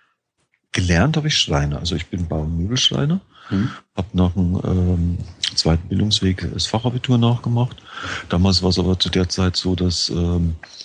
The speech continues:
Speaker 1: alle studieren wollten, Numerus Clausus waren entsprechend hoch. Und, ähm, da hat sich's angeboten, erstmal eine Ausbildung zu machen und dann mal zu gucken.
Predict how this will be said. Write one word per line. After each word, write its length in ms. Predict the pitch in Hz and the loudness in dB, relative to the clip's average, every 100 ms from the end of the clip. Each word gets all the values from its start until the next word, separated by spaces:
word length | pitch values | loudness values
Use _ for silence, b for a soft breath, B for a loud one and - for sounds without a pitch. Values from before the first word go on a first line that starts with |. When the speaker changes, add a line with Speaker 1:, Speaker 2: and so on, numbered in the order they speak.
| B - | B -10
Speaker 1:
alle 220 | - 92 117 | 0 2 2
studieren 420 | - - 113 110 | -2 0 2 2
wollten, 320 | 104 101 104 | 2 0 0
Numerus 400 | 101 98 92 - | 2 2 0 -2
Clausus 500 | 90 87 92 101 - | 0 2 2 0 -2
waren 280 | 90 92 87 | 0 0 0
entsprechend 580 | - - 92 87 87 92 | -2 -4 -4 -6 -6 -4
hoch. 400 | 101 120 - - B B B B B _ | 0 0 -2 -6 B B B B B _
Und, 640 | - 95 98 95 95 90 - | -2 2 4 4 2 0 -2
ähm, 540 | 90 90 87 90 82 - | -2 0 0 0 -2 -4
da 80 | |
hat 100 | 80 | -4
sich's 160 | - - | -2 -2
angeboten, 480 | - 92 85 90 - | 0 0 2 0 0
erstmal 320 | 90 - 90 | 0 2 2
eine 140 | 80 | 2
Ausbildung 420 | 80 - 98 95 92 | 0 -2 0 0 2
zu 160 | - | 0
machen 320 | 92 92 95 | 0 2 0
und 180 | 73 82 | -2 -2
dann 140 | 87 87 | 0 0
mal 120 | 87 | 0
zu 120 | - | -4
gucken. 380 | - 107 90 | -6 -2 0